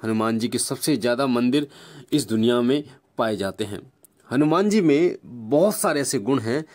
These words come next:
जो सभी देवी देवताओं में नहीं पाए जाते। जैसे हनुमान जी एक महाबली भी हैं, हनुमान जी एक सेवक भी हैं, हनुमान जी एक भक्त भी हैं और हनुमान जी अन्य लोगों के आराध्य भी हैं।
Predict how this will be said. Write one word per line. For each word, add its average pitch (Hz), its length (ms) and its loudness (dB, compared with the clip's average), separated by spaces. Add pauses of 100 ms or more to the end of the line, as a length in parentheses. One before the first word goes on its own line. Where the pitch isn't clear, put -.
(320)
जो 143 420 4 (420)
सभी 175 300 2
देवी 147 220 4
देवताओं 104 380 0
में 101 160 -4
नहीं 98 180 -8
पाए 95 220 -8
जाते। 90 320 -10 (520)
जैसे 127 480 0 (300)
हनुमान 170 380 2
जी 180 140 2 (180)
एक 180 200 4
महाबली 151 560 4
भी 185 140 4
हैं, 147 220 0
हनुमान 135 440 0
जी 131 160 0
एक 131 140 -2
सेवक 101 380 -4
भी 98 120 -8
हैं, 92 140 -12 (760)
हनुमान 117 380 0
जी 131 180 0 (300)
एक 147 200 2
भक्त 117 360 -2
भी 170 160 4
हैं 160 220 2
और 165 180 -4
हनुमान 127 420 0
जी 151 220 2 (380)
अन्य 170 460 2 (300)
लोगों 127 320 2
के 139 220 -2 (120)
आराध्य 117 460 -4
भी 98 140 -6
हैं। 92 220 -12